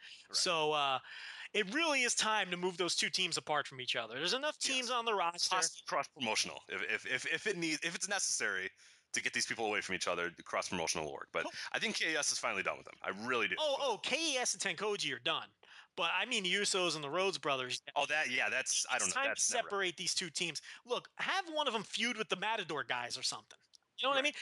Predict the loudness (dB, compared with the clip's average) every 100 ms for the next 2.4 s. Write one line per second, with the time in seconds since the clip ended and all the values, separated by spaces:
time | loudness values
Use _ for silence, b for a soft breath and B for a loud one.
0 | B 0 0 2 0 0 0 2 2 2
1 | 0 0 0 0 0 0 0 0 0 2
2 | 0 2 0 -2